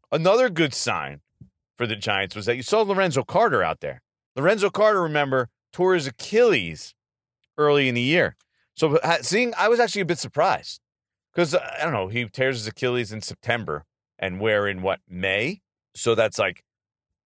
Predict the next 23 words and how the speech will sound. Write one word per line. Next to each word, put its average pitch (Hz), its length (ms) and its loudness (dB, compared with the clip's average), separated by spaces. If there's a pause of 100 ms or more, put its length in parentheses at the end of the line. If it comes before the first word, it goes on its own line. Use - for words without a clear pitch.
(120)
three, 113 160 -6
four 113 240 -4
months 107 340 -4
to 104 60 -16
the 107 140 -4
end 107 100 -4
of 101 40 -12
the 104 100 -8
year, 104 360 0
and 101 100 -4
then 98 180 -4
May 104 300 0
is, 95 400 -8
is, 95 200 -14
like, 92 160 -6
five. 104 600 -2 (520)
So - 140 -8
you're 135 60 -4
talking 175 240 -2
eight, 143 240 -4
nine 139 240 -2
months 120 260 -4
out, 127 280 0